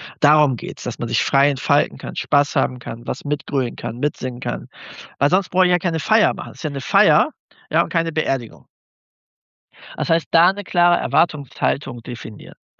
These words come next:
Und das Weitere, ich würde in einer solchen Feier keine große Rede halten.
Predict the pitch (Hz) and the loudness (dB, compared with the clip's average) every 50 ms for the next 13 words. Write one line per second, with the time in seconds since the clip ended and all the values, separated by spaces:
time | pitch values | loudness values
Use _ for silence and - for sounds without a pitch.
0 | - - - - - - - - - - - _ - 156 151 160 - - - - | -20 -20 -18 -16 -16 -16 -18 -20 -20 -20 -20 _ 0 2 4 4 4 4 4 4
1 | 196 233 - 233 208 214 - - - - 202 226 - - - 196 196 202 202 208 | 4 4 0 -4 -4 -4 -6 -8 -6 -6 -6 -6 -6 -8 -6 -4 -2 -2 -2 -2
2 | 208 220 269 330 330 254 - _ _ _ _ _ _ _ _ _ _ _ _ _ | -2 -2 -2 -4 -6 -10 -14 _ _ _ _ _ _ _ _ _ _ _ _ _
3 | - 180 196 185 - - - 160 165 165 156 143 147 165 175 - 175 147 - - | -2 -2 -2 -2 -6 -2 0 0 2 2 0 0 0 0 0 0 -2 -8 0 2
4 | - 170 180 190 196 196 - - 190 185 190 190 190 180 160 - - 165 - - | 2 4 4 4 2 2 0 0 0 0 2 0 -2 -4 -6 -10 -6 -6 -6 -4
5 | - 160 139 143 147 143 139 139 120 113 127 120 127 - - - - | -4 -4 -2 0 -2 0 0 -2 -2 -2 -4 -4 -6 -8 -12 -20 -20